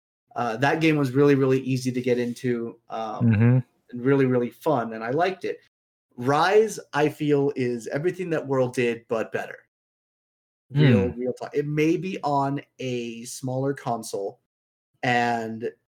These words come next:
Speaker 1: it sucks that instead of sixteen player lobbies, you're locked to four player lobbies, but there are so many other positives that I feel that set it aside, apart from World. Like,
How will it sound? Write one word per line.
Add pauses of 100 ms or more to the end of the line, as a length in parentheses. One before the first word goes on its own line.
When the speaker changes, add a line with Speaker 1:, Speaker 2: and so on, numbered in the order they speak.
Speaker 1:
it
sucks
that
instead
of
sixteen
player
lobbies,
you're
locked
to
four
player
lobbies, (760)
but (260)
there
are
so
many
other (220)
positives
that
I
feel
that (100)
set
it
aside,
apart
from
World. (360)
Like,